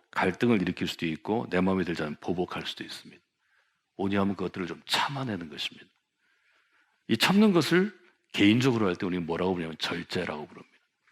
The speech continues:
절제는 자기를 다스리는 것입니다. 쉽게 다스려야 되는 것이 분노를 다스리는 것이고 말을 다스리는 것입니다. 이것은 야고보서에서 여러분들이 잘 보실 수 있죠.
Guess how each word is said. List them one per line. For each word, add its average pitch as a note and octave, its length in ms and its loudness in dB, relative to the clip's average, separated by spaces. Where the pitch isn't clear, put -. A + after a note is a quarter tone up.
절제는 A2 500 2
자기를 - 500 0
다스리는 E2 480 -8
것입니다. - 380 -14
쉽게 - 220 2
다스려야 B2 340 6
되는 G2+ 200 6
것이 F#2 420 0
분노를 A2+ 460 6
다스리는 F#2+ 420 0
것이고 F#2+ 500 -4
말을 G#2 640 2
다스리는 - 440 -8
것입니다. - 380 -10
이것은 A2+ 240 4
야고보서에서 G2 580 6
여러분들이 E2 520 -2
잘 - 300 -6
보실 E2 220 -10
수 - 160 -6
있죠. - 300 -10